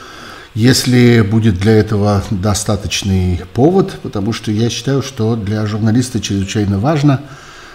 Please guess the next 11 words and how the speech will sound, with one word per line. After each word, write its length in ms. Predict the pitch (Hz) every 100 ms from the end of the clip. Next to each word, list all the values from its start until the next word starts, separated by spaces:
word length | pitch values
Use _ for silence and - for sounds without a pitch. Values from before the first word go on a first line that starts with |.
| - -
уметь 380 | 117 139 139
пользоваться 760 | 151 147 127 127 120 - 123 117 -
всей 400 | - - 131 123
палитрой 460 | 117 110 120 117
выразительных 560 | 101 104 101 107 101 98
средств 400 | - 104 101 -
родного 380 | 104 92 98 90
языка, 440 | 85 90 - 147
пользоваться 680 | 160 - 107 101 95 92 -
ей 300 | 85 90 95
достаточно, 840 | 87 90 - 85 - - 85 85